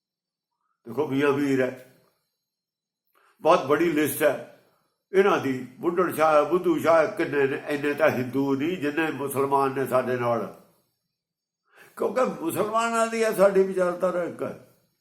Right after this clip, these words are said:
ਹਿੰਦੂਆਂ ਦੀ ਵਿਚਾਰਧਾਰਾ ਬਿਲਕੁਲ ਉਲਟਾ ਹੈ, ਮੁਸਲਮਾਨਾਂ ਦੇ ਵੀ, ਸਾਡੇ ਵੀ, ਔਰ ਆਦੀਆਂ ਦੇ ਵੀ।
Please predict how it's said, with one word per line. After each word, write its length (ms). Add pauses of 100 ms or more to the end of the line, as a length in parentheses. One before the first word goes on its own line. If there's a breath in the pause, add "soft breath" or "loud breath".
(1500 soft breath)
ਹਿੰਦੂਆਂ 360
ਦੀ 120
ਵਿਚਾਰਧਾਰਾ 680
ਬਿਲਕੁਲ 400
ਉਲਟਾ 340
ਹੈ, 60
ਮੁਸਲਮਾਨਾਂ 480
ਦੇ 120
ਵੀ, 100
ਸਾਡੇ 340
ਵੀ, 240 (400)
ਔਰ 100 (140)
ਆਦੀਆਂ 540
ਦੇ 100
ਵੀ। 300